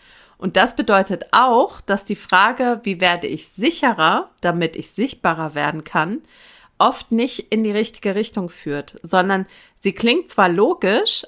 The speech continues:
aber sie hält dich in einer Warteschleife fest, aus der es keinen natürlichen Ausgang gibt, ja. Immer erst fragen, wie werde ich sicherer? Und dann gehe ich in die Sichtbarkeit. Was kann ich für meine Sicherheit tun?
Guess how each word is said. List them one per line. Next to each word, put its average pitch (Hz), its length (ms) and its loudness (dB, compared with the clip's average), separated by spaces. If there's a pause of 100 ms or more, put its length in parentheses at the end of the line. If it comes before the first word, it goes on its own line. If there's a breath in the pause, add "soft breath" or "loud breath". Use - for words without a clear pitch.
(100)
aber 226 340 2
sie 208 160 -2
hält 214 360 2
dich 302 320 -4
in 196 160 -2
einer 185 400 -2
Warteschleife 220 920 2
fest, - 600 -4
aus 202 200 -2
der 196 180 0
es - 160 -8
keinen 240 400 -2
natürlichen 208 640 -6
Ausgang 156 480 -6
gibt, - 320 -16
ja. 175 240 -4
Immer 220 320 -2
erst - 260 -4
fragen, 196 540 -2 (500 loud breath)
wie 208 140 -6
werde 185 220 0
ich - 100 -12
sicherer? 233 720 0
Und 175 180 -4
dann 190 180 0
gehe 185 120 -6
ich 180 120 -12
in 180 140 -6
die 185 80 -8
Sichtbarkeit. 185 1040 -4
Was 170 160 -8
kann 170 180 -4
ich 170 120 -14
für 190 100 -8
meine 170 240 -6
Sicherheit 214 600 -2
tun? 190 400 -4